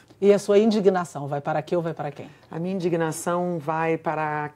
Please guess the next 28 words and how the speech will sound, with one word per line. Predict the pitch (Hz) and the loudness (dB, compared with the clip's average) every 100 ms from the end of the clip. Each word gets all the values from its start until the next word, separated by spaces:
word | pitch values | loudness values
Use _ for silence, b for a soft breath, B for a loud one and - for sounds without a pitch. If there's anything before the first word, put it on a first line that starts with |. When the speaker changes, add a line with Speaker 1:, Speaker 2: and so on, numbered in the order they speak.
| - | -12
Speaker 2:
aqueles | 160 151 - 180 175 170 | -12 -8 4 6 6 0
que | - 170 | 0 2
acham | 165 202 208 - 190 | 4 4 0 -4 -6
que | 185 | -6
podem | - - 180 202 185 202 202 202 - | -8 0 4 4 4 2 2 -2 -4
conseguir | 180 185 170 156 | -4 -2 0 -2
ser | 156 196 214 | 6 8 8
felizes | 214 180 175 190 175 196 - | 8 4 4 2 0 -4 -6
sem | - - 247 254 254 | -12 -2 2 4 2
que | 233 | 0
os | 196 156 | 0 6
outros | 214 226 196 | 6 6 -4
todos | - 196 196 185 - | 2 4 4 0 -6
se-, | - 208 202 | 2 2 2
vão | 139 185 185 | 2 2 2
junto. | 156 143 127 139 | 2 -2 -2 -8
Então, | 135 185 185 B B B | -2 -2 -2 B B B
a | - | -8
minha | 170 185 | -4 -2
indignação | 170 156 151 147 180 180 | 0 0 -2 -2 -2 -2
vai | 156 160 170 | -2 2 2
para | 170 175 165 151 143 B B B - | 2 2 2 2 -4 B B B -18
aqueles | - 170 170 - | 0 0 0 0
que | 165 | 2
acham | 151 170 - | 2 2 -2
que, | 160 185 175 - b b b _ - | -4 2 2 2 b b b _ -4
ah, | 151 151 143 | 0 2 2
vale | - 120 170 190 202 196 196 | -4 0 4 6 4 4 4